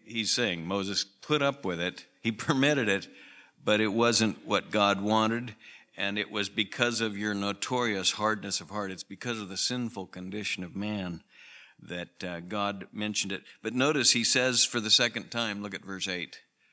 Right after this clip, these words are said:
"But from the beginning." He said that back in chapter four, or verse four. Let's go back to the beginning. What was God's intent for marriage?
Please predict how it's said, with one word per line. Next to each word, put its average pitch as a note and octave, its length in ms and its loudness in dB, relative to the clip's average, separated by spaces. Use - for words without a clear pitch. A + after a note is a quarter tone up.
"But A2 200 0
from C#3 420 2
the C3 80 4
beginning." G2+ 680 -4
He G#2+ 160 -6
said A2 260 -2
that G#2 160 -4
back G#2 260 -4
in F#2 100 -6
chapter F#2 360 -6
four, F#2 440 -12
or G#2+ 140 -4
verse G#2 300 -6
four. D#2+ 340 -12
Let's A#2 120 -2
go C3 100 -8
back C3+ 220 -8
to G#2+ 80 -12
the G#2 80 -6
beginning. G2 540 -8
What A2+ 160 -10
was G#2+ 160 -8
God's G2+ 360 -6
intent F#2+ 640 -8
for F#2 140 -10
marriage? D#2+ 680 -8